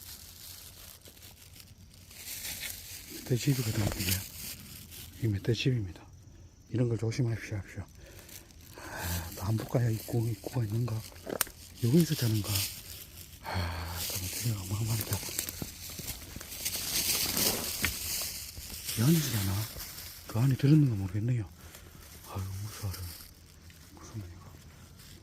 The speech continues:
피하는 게 안 쳐지죠. 그, 그, 멧돼지, 멧돼지 집 밑에 이건 아니고. 산에 버섯은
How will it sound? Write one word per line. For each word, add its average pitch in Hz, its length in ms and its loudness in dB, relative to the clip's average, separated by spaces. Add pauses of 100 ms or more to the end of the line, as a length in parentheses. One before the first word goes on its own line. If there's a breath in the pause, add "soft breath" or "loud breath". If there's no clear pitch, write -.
피하는 127 300 -4
게 98 100 -16
안 104 140 -10
쳐지죠. - 340 -10 (1040)
그, 101 200 -2 (100)
그, 98 260 -6 (680)
멧돼지, 117 600 4 (840 loud breath)
멧돼지 120 640 4 (1300)
집 117 220 -2
밑에 117 400 2 (200)
이건 117 240 0
아니고. 101 320 -2 (1400)
산에 135 440 2
버섯은 127 640 4